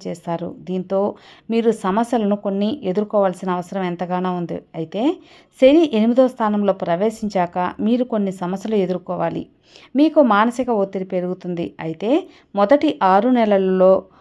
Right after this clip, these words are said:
గురుడి ప్రభావంతో మీరు అనుకూలమైన ఫలితాలే పొందుతారని చెప్పవచ్చు. ఈ వృశ్చిక రాశి వారు కొత్త ఏడాదిలో ప్రారంభంలో గురుడు ఏడో స్థానం నుంచి రవాణా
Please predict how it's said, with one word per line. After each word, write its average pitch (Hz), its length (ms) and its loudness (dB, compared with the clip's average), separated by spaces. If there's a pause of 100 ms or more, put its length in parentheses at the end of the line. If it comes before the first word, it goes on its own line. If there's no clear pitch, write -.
(180)
గురుడి 262 320 2
ప్రభావంతో 202 800 0
మీరు 190 420 -2
అనుకూలమైన 202 680 -2 (720)
ఫలితాలే 196 480 0
పొందుతారని 185 680 -2
చెప్పవచ్చు. 180 720 -10 (500)
ఈ 320 120 4
వృశ్చిక 320 400 2
రాశి 285 320 2
వారు 226 260 4
కొత్త 202 280 -4
ఏడాదిలో 226 520 2
ప్రారంభంలో 190 880 0 (840)
గురుడు 277 460 6
ఏడో 233 400 6
స్థానం 233 420 2
నుంచి 208 300 0
రవాణా 190 380 2